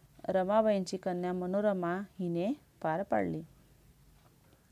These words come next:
पंडिता रमाबाईंनी मुक्ती मिशनची स्थापना केली. मुक्ती मिशनमध्ये जुजबी शिक्षण देऊन मुलींना स्वावलंबी करत असतानाच रमाबाईंनी एक एक लहान उद्योग व्यवसाय सुरू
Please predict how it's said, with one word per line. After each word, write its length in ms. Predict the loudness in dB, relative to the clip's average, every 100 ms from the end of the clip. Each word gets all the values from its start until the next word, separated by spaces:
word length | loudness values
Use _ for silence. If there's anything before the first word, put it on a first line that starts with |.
| -20 -20 -20 -20 _ -2
पंडिता 460 | 0 2 4 6 6
रमाबाईंनी 600 | 6 2 2 0 0 -2
मुक्ती 540 | -2 -6 _ -4 -2
मिशनची 760 | -2 -2 -6 -4 -4 -4 -6 -8
स्थापना 540 | -6 -10 -6 -4 -4
केली. 320 | -4 -6 -4
मुक्ती 380 | -4 -6 -6 -4
मिशनमध्ये 840 | -2 -4 -4 -2 -2 -4 -4 -4
जुजबी 680 | -4 -4 -6 -4 -4 -4 -6 -12 -14 -14
शिक्षण 520 | -12 -10 -4 -2 0
देऊन 300 | 0 0 0 -4 -14 -20 -20 _ -4
मुलींना 420 | -2 0 0 0
स्वावलंबी 720 | 0 2 2 2 -2 -2 -2
करत 340 | -2 -2 -2
असतानाच 640 | -4 -4 -4 -2 -2 -2 -4
रमाबाईंनी 680 | -6 -4 -4 -2 -2 -2 -4
एक 240 | -6 -6
एक 180 | -6 -4
लहान 320 | -6 -4 -6
उद्योग 360 | -4 -4 -4 -4
व्यवसाय 400 | -2 -2 -2 -4
सुरू 340 | -4 -4 -4